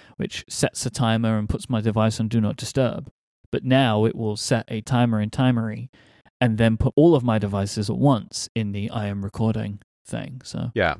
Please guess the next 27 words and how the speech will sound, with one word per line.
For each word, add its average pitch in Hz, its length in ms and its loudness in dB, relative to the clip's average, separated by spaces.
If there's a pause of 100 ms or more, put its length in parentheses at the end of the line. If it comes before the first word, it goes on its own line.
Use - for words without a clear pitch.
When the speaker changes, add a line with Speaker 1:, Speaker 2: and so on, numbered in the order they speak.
(100)
Speaker 1:
super - 320 -6
cool. 117 280 -10
Speaker 2:
The, 123 120 4
the, 131 240 4
the 127 160 4
across 135 440 2
all 117 140 2
devices 95 500 0
thing 87 180 -4
is, 82 320 -10
is 85 320 -8 (480)
just - 360 2
fantastic. 85 720 -4
Speaker 1:
Yep. 120 80 0
Speaker 2:
Like, 104 100 -4
that's, 101 200 0 (100)
that's 107 220 0 (140)
partly 104 320 0
what 95 200 -2
makes 90 280 -6
it 87 80 -4
a, 80 160 -6 (160)
just - 180 -12
a 92 40 -10
completely 82 400 -10
killer 80 300 -8
feature. 82 440 -8